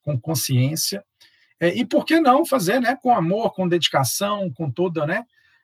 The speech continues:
é, com todo o envolvimento com a causa, com o propósito? Então, a profissionalizar pra mim significa isso. Então, não é abrir mão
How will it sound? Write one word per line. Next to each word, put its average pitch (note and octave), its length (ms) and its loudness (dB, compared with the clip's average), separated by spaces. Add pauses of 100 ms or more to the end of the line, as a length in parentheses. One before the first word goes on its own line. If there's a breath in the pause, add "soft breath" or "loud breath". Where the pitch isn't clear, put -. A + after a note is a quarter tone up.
é, C3+ 80 -4
com D3+ 220 0
todo F#3+ 300 -4
o - 20 -2
envolvimento F3+ 840 -2 (400 loud breath)
com D3+ 80 2
a B2+ 100 0
causa, D#3+ 500 4
com D#3 140 -4
o D3+ 60 -4
propósito? D3 720 0 (600)
Então, F#3+ 420 -4 (120)
a E3+ 460 -2 (120)
profissionalizar G3+ 640 0
pra F3 120 -2
mim F3+ 80 -2
significa F#3+ 560 -6
isso. B2+ 340 -2
Então, C#3 240 -2
não F#3 240 0
é F#3+ 220 0 (320)
abrir D3 420 2
mão F3 400 0